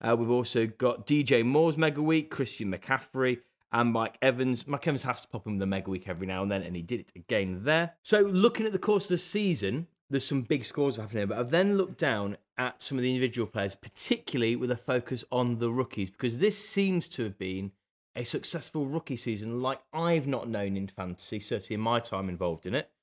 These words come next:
So I've started with the running backs. Obviously, Devon Achane is up there in the top twenty. So Devon Achane's score of fifty-one point three is the fourth highest P P R score in a single game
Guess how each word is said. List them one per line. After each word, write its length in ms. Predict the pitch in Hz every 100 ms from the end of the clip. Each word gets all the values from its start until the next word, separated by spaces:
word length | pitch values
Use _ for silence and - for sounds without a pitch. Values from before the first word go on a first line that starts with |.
| _ _ -
So 80 | 143
I've 60 |
started 340 | - 240 - 185
with 100 | 156
the 80 |
running 220 | 139 185 180
backs. 240 | 190 -
Obviously, 260 | 156 151 135
Devon 380 | 123 135 139
Achane 480 | 143 160 - 156 147
is 160 | 131 127
up 140 | 143
there 180 | 135 123
in 60 | 120
the 80 | 110
top 280 | - 107
twenty. 600 | - 180 190 185 185 180 - _ _ _ _
So 400 | - - 196 180 180 _ _ -
Devon 220 | 165 185
Achane's 440 | 190 185 180 170
score 680 | - - - 202 202 196 185 _
of 360 | 214 180 170 170 - -
fifty-one 560 | 175 - 139 135 117 - _
point 240 | 110 98 - - -
three 380 | 170 190 190 - _ _ -
is 200 | 160 -
the 180 | 156 - - -
fourth 320 | 175 180 -
highest 600 | - - 165 156 123 - - -
P 140 | 147
P 160 | - 139
R 140 | 127
score 360 | - - 123 117
in 80 |
a 40 | 120
single 420 | - 139 123 123
game 460 | 113 123 107 104